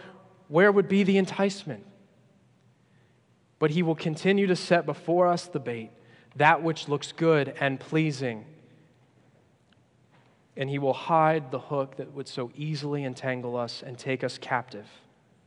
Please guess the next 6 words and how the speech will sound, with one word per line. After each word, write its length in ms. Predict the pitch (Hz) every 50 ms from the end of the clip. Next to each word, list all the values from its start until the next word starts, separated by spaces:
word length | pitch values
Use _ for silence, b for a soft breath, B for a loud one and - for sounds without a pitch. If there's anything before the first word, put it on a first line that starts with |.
| _ _
And 100 | - 131
so 140 | 120 - 139
we 160 | 127 120 135
must 480 | 139 131 127 135 147 151 147 - - - - _ -
be 300 | 127 127 123 117 113 - b b b b b _ _
watchful. 540 | - 113 117 120 - - - - 104 - -